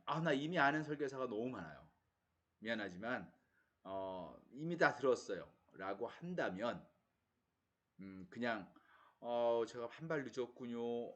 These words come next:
나올 게 아니고, 아니면 "그래도 저한테 해주세요." 하고 매달릴 게 아니고,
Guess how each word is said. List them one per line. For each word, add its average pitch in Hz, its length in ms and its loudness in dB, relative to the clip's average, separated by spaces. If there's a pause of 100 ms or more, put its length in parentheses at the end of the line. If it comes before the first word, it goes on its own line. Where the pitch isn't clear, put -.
(100)
나올 123 320 4
게 - 100 -2
아니고, 87 380 -8 (200)
아니면 110 480 -4 (420)
"그래도 147 260 -4
저한테 151 500 0
해주세요." 165 460 -2
하고 143 180 0
매달릴 151 460 4
게 156 100 0
아니고, 95 500 -4